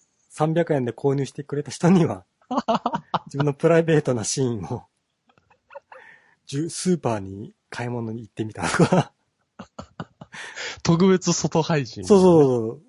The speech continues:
Speaker 1: う。そういう録音ファイルでですよ。
Speaker 2: あー。
Speaker 1: 十人で三百円で売ったとしても、三千円ですよ。
Speaker 2: そうですね。
Speaker 1: ですよ、一回で。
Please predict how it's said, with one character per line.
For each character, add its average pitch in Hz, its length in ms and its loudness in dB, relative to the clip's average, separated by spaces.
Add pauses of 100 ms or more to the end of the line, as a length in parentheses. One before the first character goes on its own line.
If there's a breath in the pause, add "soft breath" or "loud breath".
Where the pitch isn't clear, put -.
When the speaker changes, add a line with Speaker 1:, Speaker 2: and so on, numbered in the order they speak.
(240)
Speaker 1:
う。 220 40 -10
そ 175 160 -4
う 170 60 -2
い 170 180 -2
う 165 200 -4
録 143 280 0
音 151 120 -4
フ 151 80 -6
ァ 131 100 -4
イ - 20 -10
ル 113 200 -12 (960 loud breath)
で 208 180 6
で 165 100 4
す 101 160 -8
よ。 165 240 -4 (500)
Speaker 2:
あ - 40 -20 (160)
ー。 135 60 -8
Speaker 1:
十 302 320 6
人 175 300 4
で 131 300 4 (320)
三 165 280 0
百 160 220 0
円 120 100 -2
で 120 80 -4
売 151 180 -12
っ - 40 -14 (160)
た 131 140 -2
と 117 80 -6
し - 80 -12
て 104 120 -12
も、 104 300 -14 (120)
三 147 320 -4
千 135 140 -2
円 120 80 -6
で 110 100 -8
す - 140 -20
よ。 113 100 -20 (580)
Speaker 2:
そ 82 420 -4
う - 20 -14
で 76 60 -16
す - 240 -20
ね。 143 340 -2
Speaker 1:
で 113 100 -10
す 101 120 -18
よ、 101 60 -14
一 135 200 -12
回 101 200 -6
で。 101 180 -20